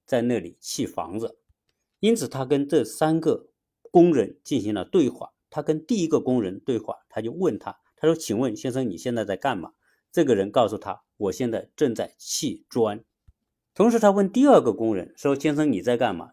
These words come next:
第二个工人跟他说，他说：“先生，我在砌一堵墙。”最后他问了第三个工人，第三个工人回答说，他说：“亲爱的先生，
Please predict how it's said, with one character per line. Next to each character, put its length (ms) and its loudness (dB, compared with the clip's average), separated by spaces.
第 140 6
二 80 8
个 140 0
工 180 -2
人 80 -2
跟 100 -6
他 120 -6
说， 200 -6
他 100 -2
说 260 2
：“先 220 2
生， 240 -6
我 340 0
在 320 -2
砌 240 -4
一 160 -2
堵 240 -10
墙。” 400 -12
最 120 8
后 240 6
他 220 0
问 160 0
了 80 -4
第 180 -6
三 300 0
个 100 0
工 240 -6
人， 120 -16
第 100 2
三 280 4
个 100 4
工 180 0
人 200 -2
回 160 -4
答 120 -2
说， 360 -6
他 160 -4
说 340 -2
：“亲 180 0
爱 40 4
的 100 -2
先 220 -6
生， 160 -10